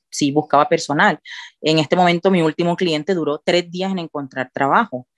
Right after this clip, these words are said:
pero claro, porque estamos empezando el verano y hay bastante empleo. Entonces, en el caso de ella fue,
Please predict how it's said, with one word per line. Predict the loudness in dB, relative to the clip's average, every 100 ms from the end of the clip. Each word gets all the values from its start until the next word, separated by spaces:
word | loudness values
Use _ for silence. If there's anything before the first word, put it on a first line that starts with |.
| _ _
pero | -2 0
claro, | 2 2 2
porque | -6
estamos | -4 -2 -2 -4
empezando | -6 -6 -4 -4 -2
el |
verano | -2 -2 -2 -2 -6
y | -8
hay | -8
bastante | -8 -6 -6 -4
empleo. | -8 -8 -10 -12 _ -20 -20
Entonces, | -8 0 2 2
en | 0
el | 0
caso | 0 2
de | 2
ella | 2
fue, | 2 -2 -2